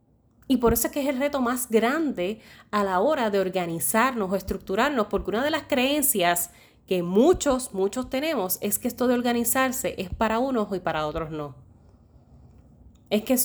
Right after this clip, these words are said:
yo no soy capaz de organizarme, eso a mí no me sale, yo no puedo. Es que yo nunca he sido organizada,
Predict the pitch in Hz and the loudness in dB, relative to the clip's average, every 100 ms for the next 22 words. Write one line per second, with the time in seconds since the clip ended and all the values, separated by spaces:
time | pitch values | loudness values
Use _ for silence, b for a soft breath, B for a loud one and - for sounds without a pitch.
0 | 208 202 220 - 226 220 214 208 202 190 | 0 0 2 0 -2 0 -2 0 0 -2
1 | 165 156 156 165 160 160 - 214 254 226 | -2 -4 -6 -8 -8 -10 -2 0 2 2
2 | 226 220 190 - 180 165 165 147 - - | 2 2 0 -2 0 0 0 -4 -10 -18
3 | - 190 220 240 185 165 165 160 143 - | -4 -2 0 -2 -4 -2 0 -2 -4 -14
4 | - - - - - - - - - - | -20 -20 -20 -20 -20 -20 -20 -20 -18 -6
5 | 240 320 269 262 285 269 240 208 220 226 | 0 2 2 0 0 0 2 0 2 0
6 | 214 208 175 170 170 156 | -2 -2 0 0 0 -4